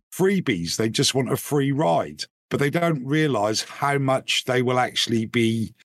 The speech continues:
giving up and the rights that they will be signing away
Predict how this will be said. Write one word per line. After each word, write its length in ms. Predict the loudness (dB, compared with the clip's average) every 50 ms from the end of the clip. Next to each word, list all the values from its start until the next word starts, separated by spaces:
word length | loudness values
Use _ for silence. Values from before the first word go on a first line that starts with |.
| _ -2
giving 360 | 0 0 2 2 0 0 2
up 240 | 0 0 -2 -4 _ -14 -16 _ _ -4
and 460 | 0 2 2 2 2 0 -2 -2 -2
the 100 | -2 -2
rights 480 | 0 2 2 2 2 0 0 -2 -4 -4
that 140 | -4 -4 -2
they 140 | 0 2
will 120 | 2 2 0
be 120 | 0 -2
signing 540 | -2 0 0 2 2 2 2 2 0 0 0
away 580 | 0 0 2 2 2 2 2 2 0 -2 -4